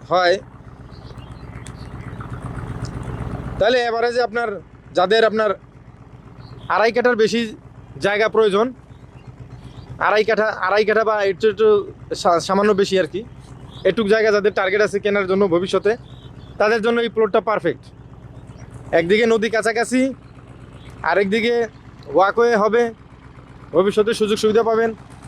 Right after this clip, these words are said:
আরেকদিকে এইদিকে মসজিদ থাকবে, আপনার বাড়ির দক্ষিণ দিকেই মসজিদ হবে ইনশাল্লাহ। তো যাদের টাকা পয়সা রেডি আছে,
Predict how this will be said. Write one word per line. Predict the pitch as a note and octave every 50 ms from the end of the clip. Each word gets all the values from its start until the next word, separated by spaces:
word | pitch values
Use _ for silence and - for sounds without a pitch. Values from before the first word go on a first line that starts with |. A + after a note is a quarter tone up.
| - - - - - - -
আরেকদিকে | - F#3 G#3+ G#3+ G3+ A#3 A#3 A#3
এইদিকে | A#3+ A3+ G3 A#3 A3+ B3 A#3+
মসজিদ | A3 A3 G#3+ F3 G#3 B3 -
থাকবে, | A3+ A3+ G#3+ G#3+ A#3 A#3 A3+ G#3+ - - - - - - - -
আপনার | G3 F3 F3+ A3 A3+ G#3 - - - - - - - - - - - - - - - C#3+
বাড়ির | F#3 G3 G#3+ A3 G#3 F3+
দক্ষিণ | G#3 G3+ - A3+ A#3
দিকেই | G#3+ A#3 G3+ B3 A#3+
মসজিদ | A3 A3 G#3 F3+ A3 F#3+
হবে | G3 G#3 G3 A3
ইনশাল্লাহ। | G#3 G3+ - G3+ F#3 F#3+ G#3 A3+ - - - - - - - - - - - - - - - - - - - - - - - - - - - - - - - - - - - - - - - - - - - - - - - - - - - - - - - - - - - - - - - - - - -
তো | - F#3+ G#3 G#3
যাদের | F3 E3+ F#3+ F#3+ F#3 A#3 B3 B3+ A#3+ A3 F3 - - - - - - - - - - - - - - - - - - - - - - -
টাকা | A3+ G#3 G3 A#3+ A3+
পয়সা | G#3+ A#3 F#3+ A#3 A#3+
রেডি | A3 A3 G#3 A#3+ A#3+
আছে, | A#3 G#3+ - A#3 A#3 A3+ G#3+